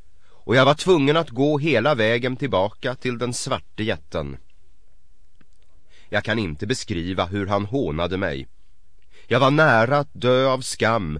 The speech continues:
och förödmjukelse. Jag gick tillbaka till borgen,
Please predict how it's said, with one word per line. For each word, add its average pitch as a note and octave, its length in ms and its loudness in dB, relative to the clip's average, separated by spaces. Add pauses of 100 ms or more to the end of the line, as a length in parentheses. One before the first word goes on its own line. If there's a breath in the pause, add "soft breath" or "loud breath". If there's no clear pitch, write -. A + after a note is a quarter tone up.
och - 200 -6
förödmjukelse. F#2+ 960 0 (2750)
Jag A#2 140 2
gick D3 180 0
tillbaka D#3 480 2
till C#3+ 120 -6
borgen, F2 560 -2